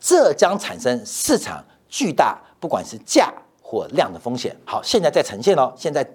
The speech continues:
不断的呈现哦，所以等一下我们要观察哦，因为啊，今天有个商品啊，一个大商品，感觉方向要出来咯啊，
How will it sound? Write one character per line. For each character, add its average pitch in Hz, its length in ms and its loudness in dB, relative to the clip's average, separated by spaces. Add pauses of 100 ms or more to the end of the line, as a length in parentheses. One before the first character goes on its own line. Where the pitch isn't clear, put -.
不 180 120 -2
断 208 120 4
的 123 80 -6
呈 107 160 -12
现 170 140 4
哦， 113 160 -4 (220)
所 - 120 4
以 269 40 2
等 165 140 2
一 139 100 -4
下 202 160 4
我 110 40 -2
们 95 80 -8
要 127 80 -2
观 165 180 0
察 95 180 -8
哦， - 80 -10 (240)
因 277 200 2
为 269 140 6
啊， 92 180 2
今 247 220 -2
天 240 320 0
有 117 100 -2
个 127 140 -4
商 226 240 0
品 - 180 -8
啊， - 80 -20
一 - 40 -20
个 - 120 -18
大 - 160 4
商 156 200 -4
品， - 160 -18 (580)
感 135 200 2 (100)
觉 117 300 -4
方 - 480 -4
向 208 280 0
要 104 200 -2
出 233 300 -6
来 101 180 2
咯 123 320 -2
啊， 80 180 -20